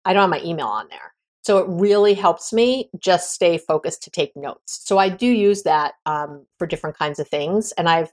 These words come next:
I've actually used it in sessions with clients too before, but, um, anyway, think, get creative, right? At, and at the end of the day, you wanna take, take any notes of what you need to do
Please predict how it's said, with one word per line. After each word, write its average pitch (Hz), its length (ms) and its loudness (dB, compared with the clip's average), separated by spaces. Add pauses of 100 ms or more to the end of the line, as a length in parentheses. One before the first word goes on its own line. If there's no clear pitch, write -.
I've 226 140 2
actually 220 300 2
used 170 180 0
it 160 80 -4
in 156 60 -10
sessions 170 360 -2
with - 100 -8
clients 156 340 -6
too 160 140 -6
before, - 400 -8
but, - 180 -2 (500)
um, 170 380 0 (920)
anyway, 190 420 -2 (280)
think, 262 360 -2 (520)
get 262 280 0 (120)
creative, 202 720 0 (140)
right? 190 340 2 (380)
At, 208 240 -2
and 226 140 2
at 220 160 0
the 226 180 -4
end 277 180 0
of 359 80 0
the 359 140 -2
day, 160 440 0
you 190 140 -2
wanna 208 260 2
take, 226 340 -2 (180)
take 233 280 -2
any 247 240 -2
notes 196 520 0
of 170 100 -4
what 180 220 0
you 180 100 -4
need 180 280 -2
to - 260 -12
do 190 420 4